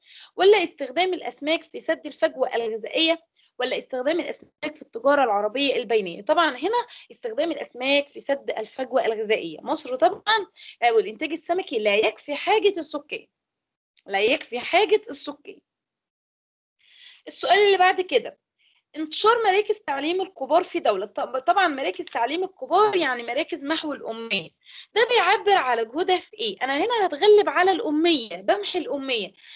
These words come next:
يبقى هنا هتغلب على معوق اجتماعي.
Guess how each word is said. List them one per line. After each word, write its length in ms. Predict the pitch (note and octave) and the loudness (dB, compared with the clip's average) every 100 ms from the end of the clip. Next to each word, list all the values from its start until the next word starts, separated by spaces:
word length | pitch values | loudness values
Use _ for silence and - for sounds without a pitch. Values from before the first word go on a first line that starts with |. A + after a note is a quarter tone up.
| - | -10
يبقى 220 | B3+ G#3 C4 | -6 0 2
هنا 500 | F4 B4 A#4 G#4 E4+ | 2 2 0 0 0
هتغلب 380 | D4+ G#4 G#4 | 2 4 4
على 260 | D4 C4 B3+ | 2 0 -2
معوق 420 | B3+ E4+ G4 F#4+ - | 0 2 4 2 -4
اجتماعي. 760 | - - D#4 D#4+ C4 D3 E3 | -14 -12 -2 0 2 0 -6